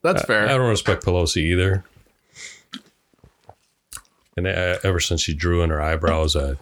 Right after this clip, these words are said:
Speaker 2: respect her even less.
Speaker 1: I like, um, I, we're already fourteen minutes in. Um, my favorite part of, of, of the whole California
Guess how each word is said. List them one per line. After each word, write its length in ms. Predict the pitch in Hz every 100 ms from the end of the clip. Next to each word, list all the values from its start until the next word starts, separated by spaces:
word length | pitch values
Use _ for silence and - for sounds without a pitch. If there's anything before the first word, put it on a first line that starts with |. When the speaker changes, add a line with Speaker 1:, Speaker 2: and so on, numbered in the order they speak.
| _ -
Speaker 2:
respect 380 | 71 80 73
her 100 | 73
even 160 | 69 67
less. 340 | 67 73 - - - - - -
Speaker 1:
I 120 | 120 139
like, 420 | 147 143 139 - - - - - - _ - - -
um, 440 | - 107 98 90 -
I, 180 | 113 - -
we're 600 | 80 107 - - 120 110
already 240 | 107 104
fourteen 400 | - 101 98 101
minutes 220 | 98 95
in. 160 | 92 98 - - -
Um, 280 | 123 107 98
my 160 | 113 123
favorite 340 | - 127 135 -
part 220 | 127 117
of, 180 | 104 113
of, 260 | 98 95
of 240 | 107 101 98
the 120 | 104
whole 320 | - 113 113
California 1000 | - 113 110 107 110 107 110 110 101